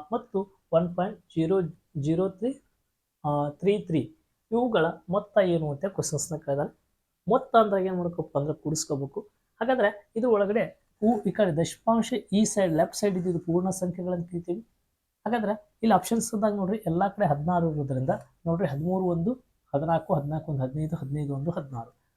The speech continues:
ಒಂದ್ ವೇಳೆ ಯಾವ್ದಾರ ಆಪ್ಷನ್ಸ್ ಒಳಗಡೆ ಹದಿನಾಲ್ಕು, ಹದಿನೈದು ಇದ್ದು ಅಂದ್ರೆ ಅವನ್ನ ನಾವು ರಿಮೂವ್ ಮಾಡ್ಬೋದಾಗಿತ್ತು. but ಎಲ್ಲಾ ಕಡೆ ಹದಿನಾರು ಇರೋದ್ರಿಂದ ಪೂರ್ಣ ಸಂಖ್ಯೆಗಳು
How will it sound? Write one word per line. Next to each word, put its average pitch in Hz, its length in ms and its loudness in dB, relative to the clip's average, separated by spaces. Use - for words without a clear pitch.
ಒಂದ್ 240 160 0
ವೇಳೆ 226 180 4
ಯಾವ್ದಾರ 196 380 4
ಆಪ್ಷನ್ಸ್ 175 460 -4
ಒಳಗಡೆ 160 240 -2
ಹದಿನಾಲ್ಕು, 143 540 0
ಹದಿನೈದು 139 280 0
ಇದ್ದು 139 160 -6
ಅಂದ್ರೆ 160 180 0
ಅವನ್ನ 147 240 -4
ನಾವು 143 380 -4
ರಿಮೂವ್ 175 260 -2
ಮಾಡ್ಬೋದಾಗಿತ್ತು. 110 520 -4
but 233 120 0
ಎಲ್ಲಾ 202 160 4
ಕಡೆ 208 220 -4
ಹದಿನಾರು 160 380 -2
ಇರೋದ್ರಿಂದ 147 420 -6
ಪೂರ್ಣ 180 340 -2
ಸಂಖ್ಯೆಗಳು 170 680 -6